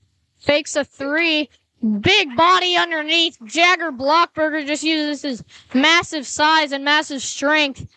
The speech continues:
under the bucket to put that one up. It's forty-one to fourteen. Three-pointer from Ramsey. Airballed. Rebounded by Crawford. Crawford's going quickly.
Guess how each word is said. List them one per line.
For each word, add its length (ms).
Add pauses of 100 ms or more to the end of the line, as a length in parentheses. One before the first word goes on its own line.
(160)
under 320
the 100
bucket 520 (720)
to 140
put 320
that 200
one 180
up. 280
It's 140
forty-one 580
to 60
fourteen. 680
Three-pointer 560
from 220
Ramsey. 580 (360)
Airballed. 760 (880)
Rebounded 540
by 160
Crawford. 760 (1200)
Crawford's 600
going 340
quickly. 600